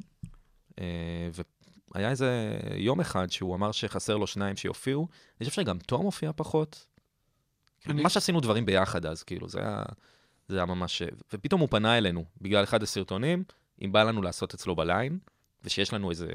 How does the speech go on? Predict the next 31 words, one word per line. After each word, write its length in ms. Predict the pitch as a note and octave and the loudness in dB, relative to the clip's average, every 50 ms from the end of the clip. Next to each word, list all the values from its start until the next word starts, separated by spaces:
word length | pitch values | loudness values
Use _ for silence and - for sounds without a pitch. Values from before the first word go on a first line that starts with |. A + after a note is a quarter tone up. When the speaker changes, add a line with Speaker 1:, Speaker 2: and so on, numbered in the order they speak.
| D#2+ - - - - - _ _ _ _ _ _ _ | -8 -8 -10 -10 -14 -18 _ _ _ _ _ _ _
Speaker 1:
שבוע, 440 | - - - F#2+ F2+ G2 G2+ F#2+ D#2+ C#2+ - _ _ _ _ _ _ _ _ _ _ _ _ _ - | -4 0 0 0 2 2 2 2 2 0 -4 _ _ _ _ _ _ _ _ _ _ _ _ _ -12
אה, 140 | E2+ E2 D#2+ D#2+ | -10 -10 -8 -10
לכתוב, 640 | - - - - - - B2 B2 D3+ F#3 G3+ G3 - _ _ _ _ _ _ _ _ _ _ _ _ _ | -10 -10 -10 -10 -6 2 6 6 6 6 4 0 -6 _ _ _ _ _ _ _ _ _ _ _ _ _
ופשוט 200 | - A2 - - | -10 -8 -2 0
ישבנו 560 | D3 - - - B2 A#2 G#2 G#2 G#2 G2 F#2 F#2 | 2 4 6 8 8 8 8 4 2 2 2 0
שנינו 300 | - - G#2+ G2+ G2 F#2 | -2 -2 -2 0 0 0
וכתבנו 500 | F2+ F2 - F#2 - G2 F#2 F2 F2+ F2 - | -2 -2 -6 2 6 6 6 6 6 0 0
כל 140 | - E2 E2 | 0 0 0
הזמן 240 | D#2+ F2 E2 D#2+ | 0 -2 -4 -6
קטעים, 480 | E2 - - E2 E2+ F2 A2 C#3 E3 F#3 - - _ _ _ _ _ _ _ _ _ | -6 -6 -6 -4 -4 -4 -4 -4 -4 -6 -8 -10 _ _ _ _ _ _ _ _ _
עד 160 | - F#2 F2 | -4 -2 0
ההופעה 360 | E2+ D#2 - - E2 E2 F2+ | 0 -2 -2 -2 -4 -2 -2
הזאת, 380 | G2 A2+ - D3+ F#3+ - - _ _ _ _ _ _ _ _ _ _ _ _ _ _ - | -2 -2 -2 -4 -6 -6 -10 _ _ _ _ _ _ _ _ _ _ _ _ _ _ -12
ומשם 720 | F2+ F#2+ G2 F#2 F#2 - - C3+ C3 C#3 C#3 C3+ C3+ B2+ - - _ _ | -4 -2 -2 0 0 2 2 4 4 4 2 0 -2 -4 -6 -10 _ _
התחלתי 340 | - - - A2+ G#2+ - G#2+ | -12 -2 0 0 2 4 4
לעשות 260 | G2 F#2 - G2+ - | 2 2 2 -2 -6
פחות 160 | - - G2 | -4 -4 -2
או 40 | F#2+ | -2
יותר 160 | F2 - - | -2 -2 -4
רצוף, 480 | E2+ E2 - - - D#2+ - - - - _ _ _ _ _ _ _ _ _ _ _ _ _ - | -6 -6 -8 -10 -12 -14 -16 -18 -20 -20 _ _ _ _ _ _ _ _ _ _ _ _ _ -2
מאז 220 | F#2+ F#2 F2+ E2+ | 0 0 2 2
ההופעה 320 | F2+ E2 - - E2 E2 | 0 0 0 0 0 0
אצל, 320 | E2 - - E2 D#2 D#2 E2 | 0 -4 -6 -6 -6 -4 -6
אה, 240 | D#2+ D#2+ D#2+ E2 E2+ | -6 -6 -6 -8 -10
אצל 180 | - - E2+ | -10 -8 -6
דרור. 280 | E2+ E2 E2 D#2 D#2+ - - _ _ _ _ - - - - | -4 -4 -4 -4 -6 -8 -14 _ _ _ _ -20 -20 -18 -6
Speaker 2:
איך 240 | - D#3+ D3+ - - | -4 -2 -2 2 4
היה 480 | E3+ E3 D#3 D3 C#3 C#3 C#3 C#3 C#3 C3+ | 4 6 6 6 6 4 4 4 2 0
לכתוב 520 | C3 C3+ - - - - C#3+ C#3 C3 B2+ C3+ | -4 -6 -8 -10 -6 -4 -4 -2 -2 -4 -6
עם 100 | C3 B2+ | -8 -6
תום? 300 | - C#3 C3 C3 D3+ | -2 -2 -2 0 -2